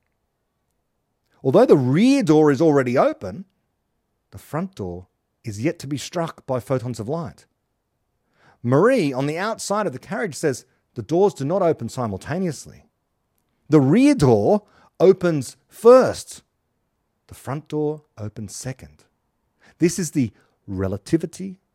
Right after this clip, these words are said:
of simultaneity. What is simultaneous for one person, one observer,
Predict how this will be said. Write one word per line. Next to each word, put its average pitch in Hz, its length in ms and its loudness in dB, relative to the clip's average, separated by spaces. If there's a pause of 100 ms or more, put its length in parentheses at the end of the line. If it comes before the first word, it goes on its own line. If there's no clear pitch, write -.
(120)
of 95 140 -16
simultaneity. 95 920 -12 (800)
What 135 140 -2
is 131 180 -4 (120)
simultaneous 170 1080 -4
for 135 240 -2
one 185 420 -2
person, 135 520 -2
one 117 140 -6
observer, 127 520 -2